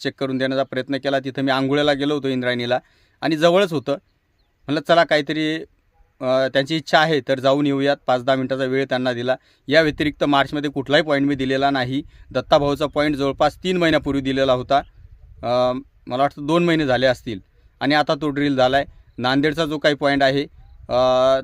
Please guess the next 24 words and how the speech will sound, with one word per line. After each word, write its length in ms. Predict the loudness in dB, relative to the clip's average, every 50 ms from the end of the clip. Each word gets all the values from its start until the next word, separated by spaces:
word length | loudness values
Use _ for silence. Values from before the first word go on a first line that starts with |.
| -4 -8
तो 100 | -6 -4
जवळपास, 520 | -2 -2 -2 -2 0 0 0 0 0 0 -2
अ, 280 | 0 2 2 2 2 0
दीड 360 | -2 -8 -10 -4 0 2 2
महिन्यापूर्वी 480 | 2 4 2 2 2 0 0 -2 -2 -2
दिलेला 320 | 0 0 0 2 2 2
होता. 220 | 2 2 2 0 0
त्यावेळेला 380 | 0 2 0 0 0 0 -2
तीन 220 | -2 -2 -4 -4 -2
चार 180 | 0 0 0
इंची 220 | 0 -2 -4 -4 -4
पाण्याची 340 | -4 -2 -2 -2 -2 -2 -2
अपेक्षा 340 | -2 -2 -4 -10 -10 -10 -10
तिथं 180 | -6 -4 0
होती. 300 | 0 0 0 0 -2 -4 -4 _ _ _ _ _ _ _ _ _ _ _ _ _ _ -2
आज 140 | 0 0 2 4
त्यांना 200 | 4 4 4 2
दीड 200 | 0 0 0 0
इंची 180 | -2 -2 -2
पाणी 260 | 0 0 0 2 2
लागलं, 260 | 2 2 2 0 -2 -2
त्यांची 220 | -4 -4 -2 0
नाराजी 400 | 0 2 2 2 0 0 -2 -4
झाली. 260 | -4 -4 -4 -6 -8